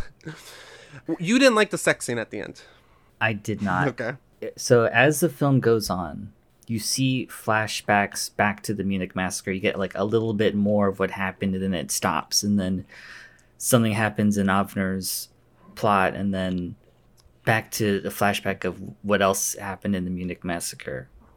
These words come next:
Speaker 2: Um, I think it's supposed to be something that Avner thinks about to motivate himself to get him over to the next assignment, or to,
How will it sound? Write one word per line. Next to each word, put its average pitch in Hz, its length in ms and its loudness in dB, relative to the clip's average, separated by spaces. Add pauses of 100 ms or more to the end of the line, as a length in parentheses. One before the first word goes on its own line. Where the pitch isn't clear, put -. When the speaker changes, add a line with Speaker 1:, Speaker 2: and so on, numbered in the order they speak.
(100)
Speaker 2:
Um, 87 320 -12 (320)
I 156 100 4
think 208 300 -2
it's - 340 -4 (120)
supposed 123 400 -2
to 113 80 -4
be 113 480 -2 (180)
something 107 440 0
that 98 340 -2 (600)
Avner 113 380 2
thinks 120 340 0
about 98 460 2
to 107 120 -2
motivate 101 800 0
himself 98 600 -2
to 101 120 -4
get 92 280 -2
him 101 200 -2
over 98 320 2
to - 200 -6
the 95 160 -2
next - 600 -6 (640)
assignment, 92 600 0 (180)
or 90 60 -4
to, - 200 -10